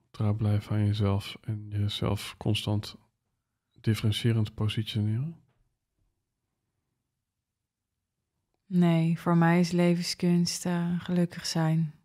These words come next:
Speaker 1: Mhm.
Speaker 2: <laughs> Dat vind ik echt de levenskunst. Uiteindelijk is dat toch waar het allemaal om draait. Niet om positionering.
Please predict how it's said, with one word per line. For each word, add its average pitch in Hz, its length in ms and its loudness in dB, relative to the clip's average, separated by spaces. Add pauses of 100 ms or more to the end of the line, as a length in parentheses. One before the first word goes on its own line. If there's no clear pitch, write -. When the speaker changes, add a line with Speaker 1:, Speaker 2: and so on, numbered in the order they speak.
(160)
Speaker 1:
Mhm. 104 400 0 (1000)
Speaker 2:
<laughs> - 380 -12 (1600)
Dat 165 120 -4
vind 170 240 2
ik 170 60 -2
echt 175 300 -4
de 175 140 4
levenskunst. 170 720 0
Uiteindelijk 170 480 2
is 175 140 -2
dat 175 180 0
toch 175 120 -8
waar 170 100 0
het 165 100 -4
allemaal 165 260 2
om 170 80 4
draait. 165 560 0 (1300)
Niet 180 280 4
om 180 160 4
positionering. 170 1000 2